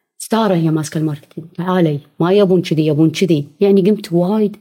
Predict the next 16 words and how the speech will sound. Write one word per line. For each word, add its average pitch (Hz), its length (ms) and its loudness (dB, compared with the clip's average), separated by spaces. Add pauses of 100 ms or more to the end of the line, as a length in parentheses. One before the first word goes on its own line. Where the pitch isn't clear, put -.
أصير 185 360 -2
قريبة 185 560 0 (1300)
من 180 340 4 (140)
الكاستمر، 165 560 0
لأن 156 200 2
ال-، 156 180 2
شوفي - 280 -2
السوق 180 340 -2
متروس 180 400 -2
ميك 156 240 -6
اب، 160 80 -12 (360)
بس - 220 -10
أنت 202 160 -6
شلون 233 320 -2
ترضين 208 680 0 (260)
الذوق؟ 160 420 0